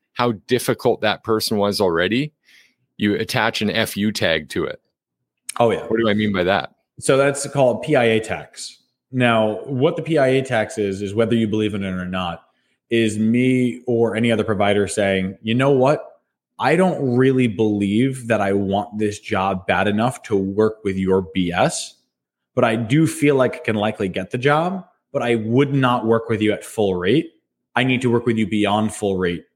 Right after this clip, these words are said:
Speaker 2: Otherwise, I want no part of this." And I can tell you specific. Can I tell you a specific time that actually happened in my career?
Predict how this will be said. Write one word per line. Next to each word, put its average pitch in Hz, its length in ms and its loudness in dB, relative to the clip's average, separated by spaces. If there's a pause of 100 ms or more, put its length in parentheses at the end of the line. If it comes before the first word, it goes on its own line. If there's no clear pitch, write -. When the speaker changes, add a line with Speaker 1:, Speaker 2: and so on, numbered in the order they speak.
(380)
Speaker 2:
Otherwise, 107 460 2
I 104 160 -2
want 98 240 0
no 92 100 -2
part 78 280 -8
of 73 80 -18
this." - 360 -20 (1040)
And 131 400 0
I 127 100 2
can 151 160 -2
tell 156 160 0
you 202 100 2
specific. 143 560 -2
Can 120 100 2
I 127 80 0
tell 143 160 0
you 139 240 2
a 117 60 -2
specific 120 380 -4
time 127 180 0
that 120 80 2
actually 123 200 -2
happened 120 240 -2
in 120 40 0
my 117 80 0
career? 131 340 -6